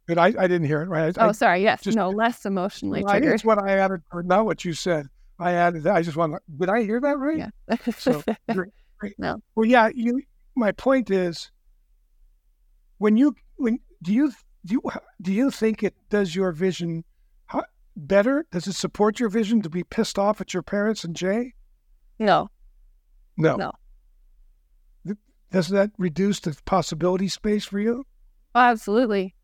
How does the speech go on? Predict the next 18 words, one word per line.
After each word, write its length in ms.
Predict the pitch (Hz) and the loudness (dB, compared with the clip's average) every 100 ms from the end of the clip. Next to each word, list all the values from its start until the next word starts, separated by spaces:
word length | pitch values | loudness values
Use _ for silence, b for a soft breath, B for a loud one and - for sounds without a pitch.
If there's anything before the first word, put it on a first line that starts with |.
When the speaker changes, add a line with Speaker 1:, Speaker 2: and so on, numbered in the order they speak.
| _ | _
Speaker 2:
Yep. 220 | 202 226 - _ - | 2 2 2 _ -4
Makes 200 | 208 202 | -4 0
you 60 | 170 | 2
Speaker 1:
Yeah. 60 | |
Speaker 2:
more 100 | 208 | 2
stuck. 340 | 190 - 226 - - - - - _ _ _ _ _ _ _ | 0 2 2 2 -12 -20 -20 -20 _ _ _ _ _ _ _
Speaker 1:
Yeah. 340 | 175 196 175 - _ _ _ _ _ _ _ _ _ _ - | 0 2 2 -4 _ _ _ _ _ _ _ _ _ _ -2
Speaker 2:
Yeah. 320 | 214 185 170 _ _ _ _ - | 0 0 -4 _ _ _ _ -2
Speaker 1:
I 100 | 196 | -2
wa-, 300 | 196 254 403 - | 2 0 0 0
I 120 | 202 | -2
wonder 560 | 185 233 302 254 196 - _ _ | 0 4 4 4 2 -2 _ _
how 180 | 208 208 | 0 0
you 240 | 190 220 | 0 -2
could 200 | 208 160 | -2 -2
be 140 | 214 202 | -2 0
with 180 | 185 | -2
them. 300 | 170 180 175 | 0 0 -2